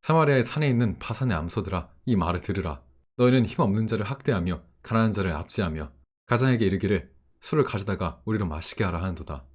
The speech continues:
주 여호와께서 자기의 거룩함을 두고 맹세하시되, 때가 너희에게 이를지라. 사람이 갈고리로 너희를 끌어가며 낚시로 너희 남은 자들도 그리하리라. 너희가 성 무너진 데를 통하여 각기 앞으로 바로 나가서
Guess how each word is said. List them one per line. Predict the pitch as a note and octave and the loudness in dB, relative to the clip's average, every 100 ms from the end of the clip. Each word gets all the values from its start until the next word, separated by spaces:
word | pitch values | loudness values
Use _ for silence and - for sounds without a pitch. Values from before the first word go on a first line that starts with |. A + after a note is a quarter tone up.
| _ _ - | _ _ -2
주 | A#2+ | 4
여호와께서 | A#2 B2 - - F#2+ | 6 6 2 0 -2
자기의 | - A#2 G#2 | -2 -2 -2
거룩함을 | - G#2+ G2 C3 G#2+ | 0 0 0 -2 -2
두고 | - F2+ | -2 -4
맹세하시되, | D#2+ F#2 G2 G#2 - F2+ D2+ - _ - | -2 -4 -4 -6 -6 -6 -8 -10 _ -4
때가 | D#3 B2+ | 0 0
너희에게 | F2 F#2 F2+ F#2 | 0 0 0 0
이를지라. | D2+ F2+ - D#2 C2+ - _ _ | -2 -4 -4 -8 -8 -14 _ _
사람이 | - D3+ C3 | 0 2 2
갈고리로 | - G2 A2+ G2+ G2+ - _ | 0 2 2 2 0 -2 _
너희를 | A#2+ A2 G#2+ | 2 2 2
끌어가며 | D3 D#3+ F#2 E2 D#2 - _ _ - | -2 -4 -4 -6 -8 -10 _ _ -4
낚시로 | A2 - B2+ A#2 G2 | -4 -2 2 2 2
너희 | G2 | 0
남은 | F2 F#2 G#2+ | 2 2 2
자들도 | G#2+ F#2 E2 D#2 - | 0 0 -2 -6 -12
그리하리라. | - G#2 F#2+ D#2+ C#2+ C2+ - _ _ _ - | -8 -4 -4 -4 -8 -10 -16 _ _ _ 2
너희가 | A#2+ B2 | 4 4
성 | - B2+ | 2 -2
무너진 | G#2 C3 B2+ | 2 2 2
데를 | B2+ A2+ | 2 0
통하여 | - A#2 G#2+ - - _ | 0 0 0 -2 -8 _
각기 | G#2 - | -10 -2
앞으로 | E2+ E2+ - F#2 D2 | -2 -2 -2 -4 -2
바로 | A2+ A2+ | -2 0
나가서 | F2 D#2+ - D#2+ | -2 -4 -6 -10